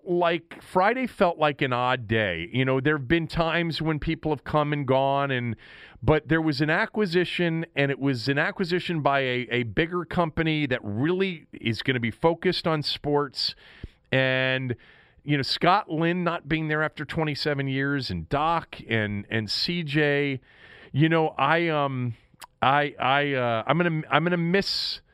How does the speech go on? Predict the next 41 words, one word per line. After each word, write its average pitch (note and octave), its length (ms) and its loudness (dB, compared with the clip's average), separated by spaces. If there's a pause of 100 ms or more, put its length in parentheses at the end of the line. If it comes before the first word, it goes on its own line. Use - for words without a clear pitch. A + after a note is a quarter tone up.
(560)
You G3 180 2
and C4 100 0
I F#3+ 120 4
both D#3 320 0
love C3 240 2
The A2+ 160 0
Office, - 560 -4
right? A2 260 0
Do G#2+ 100 -2
you G3 60 2
remember G#3 580 0
the C3 140 0
line B2 500 0
from G2+ 220 -4
Andy G#2 320 0
Bernard F2+ 480 0
in F2 60 -6
the E2+ 80 -4
f-, - 340 -20
in F#2+ 200 -2
the F2 60 -4
finale? F2+ 640 -4
And A2 100 -2
I, A#2 140 -2
I'm A#2 100 -2
gonna C3 140 -2
screw C3+ 320 -4
this G#2+ 240 -2
up, F2+ 180 -2
so - 160 -4
help D#2+ 220 -4
me D#2+ 80 -8
with C#2 160 -8
it. D2 180 -10
But A2 120 0
it's A#2 180 -2
the C3 100 0
line E3+ 420 0
where C#3+ 120 -2
he A2+ 160 -4
says, F#2+ 640 -2